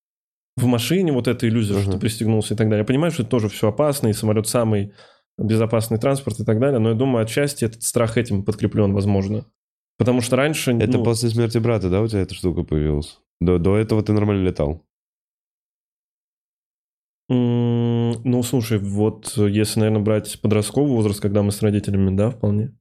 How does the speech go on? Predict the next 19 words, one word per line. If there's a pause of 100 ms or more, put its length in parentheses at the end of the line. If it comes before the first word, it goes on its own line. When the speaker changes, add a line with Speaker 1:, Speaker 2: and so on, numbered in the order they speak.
(400)
Speaker 1:
Но
Speaker 2:
Мгм.
Speaker 1:
там
уши
заклад.
В
Англию
я
летал
один,
там,
транзитами,
блядь,
всей
хуйнёй,
на
маленьких
самолётах
каких-то.